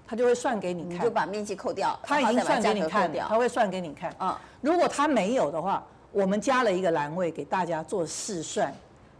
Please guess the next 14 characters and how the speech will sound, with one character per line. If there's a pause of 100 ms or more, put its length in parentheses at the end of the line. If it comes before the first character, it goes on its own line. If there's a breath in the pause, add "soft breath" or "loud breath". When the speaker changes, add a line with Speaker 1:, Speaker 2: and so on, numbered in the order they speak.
(100)
Speaker 1:
我
们
会
告
诉
你
参
考
的
面
积、
坪
数
跟